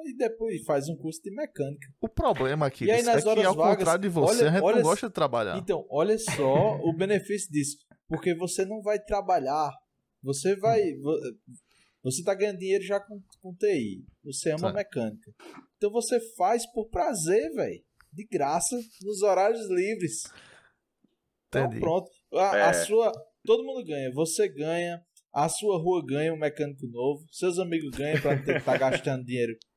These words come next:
Speaker 1: com mecânico. Então é
Speaker 3: Se
Speaker 1: isso,
Speaker 3: eu te
Speaker 1: velho.
Speaker 3: disser que eu não
Speaker 1: Sucesso.
Speaker 3: pensei em fazer isso, eu tô mentindo. Se eu te disser que eu não comecei a estudar isso naqueles bons e velhos vídeos do YouTube,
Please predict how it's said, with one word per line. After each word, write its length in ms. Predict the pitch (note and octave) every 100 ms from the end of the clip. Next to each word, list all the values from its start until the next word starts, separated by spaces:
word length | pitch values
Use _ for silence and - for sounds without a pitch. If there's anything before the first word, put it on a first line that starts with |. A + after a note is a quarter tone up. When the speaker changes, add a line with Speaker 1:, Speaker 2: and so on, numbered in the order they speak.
| _ _ _
Speaker 1:
com 160 | C#3 C#3+
mecânico. 640 | C3+ C3+ B2+ C3+ D3+ - - _ _ _ _ _
Então 280 | F#3+ B3 E4
é 60 | E4+
Speaker 3:
Se 40 |
Speaker 1:
isso, 180 | G3+ E3
Speaker 3:
eu 60 | C#3
te 60 |
Speaker 1:
velho. 120 | - -
Speaker 3:
disser 320 | D#3 C#3 B2
que 80 | A#2
eu 40 |
não 100 | B2 C3+
Speaker 1:
Sucesso. 60 | C3 B2
Speaker 3:
pensei 240 | A#2 G#2+
em 40 |
fazer 460 | G#2 G2 F#2+ F#2+ G#2
isso, 160 | A#2 G#2+
eu 60 |
tô 120 | G#2 A2+
mentindo. 500 | B2 B2 G2+ D#2+ D#2+
Se 200 | - -
eu 40 |
te 160 | D3 E3+
disser 260 | E3 D#3 B2+
que 60 | C3
eu 60 |
não 160 | B2+ D3
comecei 600 | E3+ D#3+ C3+ B2 A#2+ B2
a 60 |
estudar 400 | A#2+ A#2+ A2+ G#2
isso 240 | F#2+ F#2 -
naqueles 340 | G2+ G2+ G2
bons 240 | F#2+ A2 C3
e 60 |
velhos 320 | A2+ G#2+ G#2
vídeos 200 | G#2 G2 F2
do 60 |
YouTube, 420 | F2+ F2 C#3 F#2+